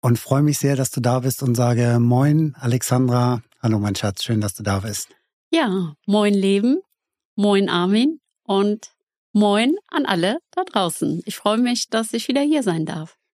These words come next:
Speaker 1: Ja, sehr, sehr schön. Unsere erste Folge war ja auch die erste Folge von Moin Leben, also das, was wir zusammen aufgezeichnet haben. Und die Resonanz darauf war sehr positiv,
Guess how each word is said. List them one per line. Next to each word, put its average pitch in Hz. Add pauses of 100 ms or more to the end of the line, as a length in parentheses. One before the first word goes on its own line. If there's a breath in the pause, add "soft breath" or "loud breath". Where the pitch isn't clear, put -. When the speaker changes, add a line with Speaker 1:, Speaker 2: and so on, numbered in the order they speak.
Speaker 1:
Ja, 123
sehr, 139
sehr 139
schön. 113 (420 soft breath)
Unsere 147
erste 160
Folge 156
war 139
ja 165
auch 170
die 156
erste 143
Folge 156
von 151
Moin 143
Leben, 151
also 147
das, 131
was -
wir 139
zusammen 127
aufgezeichnet 143
haben. 151 (680 soft breath)
Und 135
die 135
Resonanz 143
darauf 165
war 151
sehr 139
positiv, 156